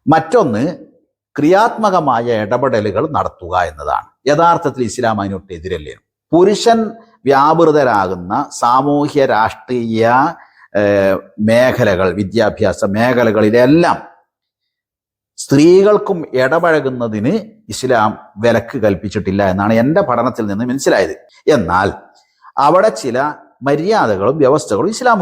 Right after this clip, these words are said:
വെച്ചിട്ടുണ്ട്. അപ്പൊ അത് പാലിച്ചാ മതി. അത് പാലിച്ചുകൊണ്ട് ഏതെല്ലാം മേഖലകൾ ഇങ്ങനെ വരുന്നുണ്ടോ അതൊക്കെ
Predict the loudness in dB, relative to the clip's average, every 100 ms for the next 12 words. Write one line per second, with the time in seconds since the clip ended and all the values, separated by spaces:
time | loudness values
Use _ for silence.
0 | 2 0 -10 -18 -20 _ _ _ _ _
1 | _ _ _ 0 2 2 2 2 2 2
2 | 0 0 0 -4 -12 -20 -20 _ _ _
3 | _ _ -20 _ 0 2 2 2 2 2
4 | 0 -4 -6 -8 -6 -6 -4 0 4 4
5 | 2 2 2 2 2 2 2 2 0 2
6 | 0 0 -4 -4 -6 -8 _ _ _ _
7 | _ _ _ _ -4 -4 0